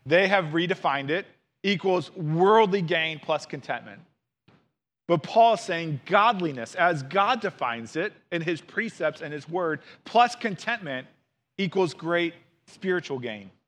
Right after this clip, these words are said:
Ligon Duncan, who's one of my favorite preachers, shares the story of how he had met up with a young pastor.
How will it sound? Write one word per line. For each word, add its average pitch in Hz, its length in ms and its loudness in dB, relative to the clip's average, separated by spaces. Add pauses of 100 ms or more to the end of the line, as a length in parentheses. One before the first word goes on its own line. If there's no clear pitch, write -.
(840)
Ligon 185 300 2
Duncan, 185 340 4
who's 160 180 -2
one 170 140 -2
of 165 60 -6
my 156 120 4
favorite 160 380 -2
preachers, 156 420 -4
shares 180 260 -2
the 151 60 -12
story 170 340 0
of 147 80 0
how 160 160 0
he 165 140 -6
had 143 180 0 (240)
met 190 200 4
up 185 180 6
with 156 140 -4
a 175 40 -2
young 160 300 2
pastor. 147 600 -8